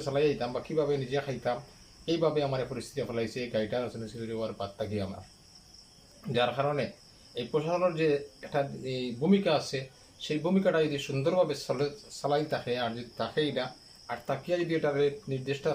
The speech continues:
করতেও পারে বা এটারে যদি পদক্ষেপ নেয়, তাহলে মনে হয় আমরা জনগণের একটু বাক্কা একটা সাহায্য হইব, ভালো একটা সাহায্য পাইমু, ভালো একটা হেল্প পাইমু। যার কারণে আমরা এটা আপত্তি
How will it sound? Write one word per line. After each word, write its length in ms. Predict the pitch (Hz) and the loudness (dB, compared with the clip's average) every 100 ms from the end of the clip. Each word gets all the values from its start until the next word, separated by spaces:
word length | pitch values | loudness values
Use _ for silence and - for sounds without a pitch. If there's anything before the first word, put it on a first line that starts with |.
| - | -2
করতেও 260 | 135 165 156 | -4 -2 0
পারে 140 | 131 131 | 0 0
বা 60 | 135 120 | 0 0
এটারে 200 | 127 131 | -2 -4
যদি 100 | 127 123 | -6 -6
পদক্ষেপ 420 | 117 139 151 160 131 | 0 2 4 2 2
নেয়, 180 | 123 113 101 - - - - - | 2 2 0 -14 -20 -20 -8 2
তাহলে 280 | 151 165 170 147 | 4 4 4 4
মনে 140 | 175 | 4
হয় 120 | 190 165 | 4 4
আমরা 140 | 151 139 | 2 2
জনগণের 440 | 135 127 139 139 147 - - - | 2 2 2 2 0 -6 -16 -14
একটু 160 | - 143 139 - | -2 0 0 0
বাক্কা 240 | 135 - 147 | -2 2 4
একটা 140 | 135 131 | 4 0
সাহায্য 260 | - 139 147 165 | 0 0 2 2
হইব, 120 | 156 147 | 2 4
ভালো 120 | 139 143 | 4 4
একটা 140 | 135 135 | 4 -2
সাহায্য 220 | - 131 139 143 | -4 -2 0 0
পাইমু, 200 | 131 135 127 | -2 -2 -2
ভালো 100 | 123 | -2
একটা 120 | 123 120 | -2 0
হেল্প 180 | 127 139 - | 0 0 -2
পাইমু। 240 | 117 120 135 - - - - 104 | -6 -6 -10 -18 -20 -20 -12 0
যার 160 | 135 147 | 2 2
কারণে 260 | 170 180 143 - - - - - | 2 4 2 -2 -12 -20 -18 -6
আমরা 160 | 127 135 127 | 0 2 2
এটা 160 | 131 120 120 - - - 139 | 0 0 -2 -12 -20 -10 -4
আপত্তি 300 | 147 170 | -2 -2